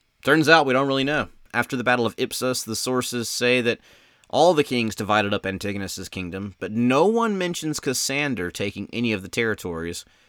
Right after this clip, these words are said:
which would make sense as he was pop-, probably content with consolidating his hold over Macedon.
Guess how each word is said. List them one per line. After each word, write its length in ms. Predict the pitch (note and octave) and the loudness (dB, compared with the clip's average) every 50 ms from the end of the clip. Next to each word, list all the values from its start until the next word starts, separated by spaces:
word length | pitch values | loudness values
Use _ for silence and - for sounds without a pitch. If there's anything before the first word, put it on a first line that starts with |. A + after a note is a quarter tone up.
| _ _ _ _ _ _ _ | _ _ _ _ _ _ _
which 160 | - F#3+ - | -8 -6 -4
would 140 | E3+ E3 D3 | -4 -2 2
make 220 | D#3+ D#3+ C#3+ - | 2 2 2 0
sense 400 | - - C#3+ C#3 B2+ A#2+ G2+ - | -2 -2 0 0 0 0 0 0
as 180 | A#2+ A#2+ A2 - | 0 0 0 0
he 140 | G#2+ G#2+ G#2 | -2 -2 -2
was 260 | G#2 G2+ F#2+ F#2 - | -2 -2 -4 -6 -8
pop-, 480 | - _ - - A#2 A2+ A2 - _ | -12 _ -4 0 2 2 2 2 _
probably 400 | _ A#2+ A#2+ G#2 G#2 F2+ G#2 G#2 | _ -2 -2 -2 -2 -4 -4 -4
content 480 | - - G2 F#2 D#2 - A#2 G#2 G2 - | -4 -6 -8 -8 -8 -6 -6 -6 -6 -8
with 140 | F2+ F#2 - | -12 -14 -12
consolidating 720 | - F#2+ - - G#2+ G2 F#2+ F#2+ F2+ G2 F#2 F2 F#2 F2+ | -10 -10 -4 -2 0 0 0 0 -2 -2 -4 -4 -6 -8
his 160 | F#2 F#2 E2+ | -8 -8 -4
hold 160 | - F#2+ F#2 F2 | -4 -4 -4 -4
over 160 | E2 D#2+ E2 | -8 -10 -10
Macedon. 600 | E2+ E2+ E2 D#2 D#2 - - - - - D2 | -8 -8 -8 -8 -10 -12 -16 -16 -18 -18 -20